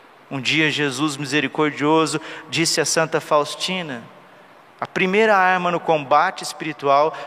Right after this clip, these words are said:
mil setecentos e sessenta, do diário, é desconfiar de si mesmo. Santo Agostinho diz, "Aquele que não desconfia de si mesmo,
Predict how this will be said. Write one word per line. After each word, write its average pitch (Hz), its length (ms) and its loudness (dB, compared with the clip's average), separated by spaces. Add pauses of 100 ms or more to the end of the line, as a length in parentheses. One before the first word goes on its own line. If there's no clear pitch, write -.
(100)
mil 180 220 2
setecentos 165 540 0
e - 20 2
sessenta, 139 680 0
do 113 120 -6
diário, 117 480 -2 (360)
é 156 80 2
desconfiar 156 1300 0
de 131 120 -2
si - 320 -2
mesmo. 127 880 -4 (540)
Santo 180 360 0
Agostinho 170 600 -4
diz, 156 260 0
"Aquele 214 380 2
que 196 160 -2
não 185 180 2
desconfia 185 680 0
de - 100 -4
si - 180 -2
mesmo, 165 680 0